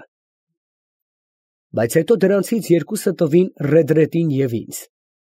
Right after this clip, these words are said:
իսկ պարոն Էրոուն և նավապետը տեղավորվեցին տախտակամածի վրա։ Այդ սենյակը թեև շատ փոքր էր, բայց այնուամենայնիվ երկու ճոճացանց տեղավորվում էր։ Մինչև անգամ ղեկապետը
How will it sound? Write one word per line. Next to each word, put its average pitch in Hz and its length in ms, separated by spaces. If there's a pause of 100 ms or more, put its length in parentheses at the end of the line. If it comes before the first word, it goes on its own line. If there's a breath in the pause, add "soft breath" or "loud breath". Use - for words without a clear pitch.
(120)
իսկ 165 240
պարոն 170 360 (100)
Էրոուն 170 480
և 123 220
նավապետը 127 560
տեղավորվեցին 135 840
տախտակամածի 113 840
վրա։ - 280 (1120)
Այդ 131 200
սենյակը 185 460
թեև 151 320
շատ 131 200
փոքր - 360
էր, - 160 (800)
բայց 131 280
այնուամենայնիվ 139 800 (120)
երկու 156 420
ճոճացանց 147 800
տեղավորվում 120 680
էր։ - 100 (1300)
Մինչև 160 380
անգամ 151 300
ղեկապետը 151 600